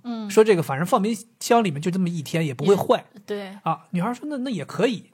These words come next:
Speaker 2: 啊。”但是呢，这个女孩还是心思比较细，她在想说：“那我男朋友是不是可能不想带饭了？”她就说，她说：“你要是真的不想带饭也没关系，
Speaker 1: 是。
Speaker 2: 咱们可以停一段时间，我也不做了。
Speaker 1: 嗯。
Speaker 2: 那，那你呢，就是说这个叫白天可以跟同事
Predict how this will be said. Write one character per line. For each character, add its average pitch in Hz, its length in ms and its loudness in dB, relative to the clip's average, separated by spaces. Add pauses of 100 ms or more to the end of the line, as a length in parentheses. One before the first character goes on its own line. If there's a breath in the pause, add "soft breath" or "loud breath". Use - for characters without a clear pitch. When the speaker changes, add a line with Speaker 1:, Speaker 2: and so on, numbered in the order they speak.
Speaker 2:
啊。” - 300 -8
但 269 120 4
是 311 120 -2
呢， 254 140 2 (380 loud breath)
这 311 120 -2
个 220 60 0
女 147 80 0
孩 151 120 0
还 180 100 4
是 190 220 2 (320 loud breath)
心 233 280 2
思 220 80 -4
比 156 80 -2
较 127 100 -4
细， - 440 -4
她 - 100 -6
在 277 80 0
想 185 120 -2
说 202 100 2
：“那 285 80 0
我 160 100 0
男 165 140 -2
朋 202 80 4
友 240 60 2
是 - 100 -4
不 262 80 -6
是 - 60 -8
可 - 100 -2
能 147 100 -2
不 339 120 4
想 - 200 0
带 160 160 2
饭 147 200 4
了？” - 160 -16 (580)
她 185 80 2
就 165 80 2
说， 175 180 0
她 208 120 4
说 269 100 4
：“你 170 60 0
要 131 80 -2
是 202 80 2
真 254 160 -4
的 277 80 -2
不 277 100 2
想 - 220 -2
带 160 180 4
饭 147 180 0
也 135 80 -6
没 135 140 -4
关 240 240 2
系， 143 240 -10
Speaker 1:
是。 214 320 -8
Speaker 2:
咱 190 140 4
们 240 80 0
可 - 100 0
以 - 20 2
停 156 280 -4
一 247 100 0
段 196 160 2
时 123 160 -8
间， 131 280 -12
我 156 100 2
也 196 40 4
不 156 120 -2
做 247 240 2
了。 - 160 -10 (100)
Speaker 1:
嗯。 254 180 -8
Speaker 2:
那， 185 120 2
那 156 260 2
你 147 220 -4
呢， 165 120 0
就 180 140 2
是 165 100 0
说 175 200 2
这 165 100 -2
个 143 140 -4
叫 139 280 -4 (460 soft breath)
白 147 140 2
天 208 180 2
可 208 100 -2
以 170 60 4
跟 190 220 0
同 160 200 -4
事 190 300 -6